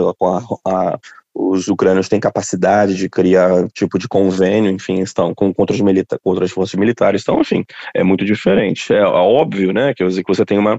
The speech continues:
uma assimetria de poder entre Rússia e Ucrânia muito grande,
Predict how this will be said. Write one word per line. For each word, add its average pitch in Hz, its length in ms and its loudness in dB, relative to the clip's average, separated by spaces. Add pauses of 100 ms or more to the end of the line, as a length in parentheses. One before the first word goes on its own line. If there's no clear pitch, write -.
(120)
uma 104 120 2
assimetria 101 600 0
de 98 100 0
poder 95 300 2
entre 92 300 0
Rússia 92 640 0
e 98 100 2
Ucrânia 104 380 2
muito 104 260 2
grande, 143 480 2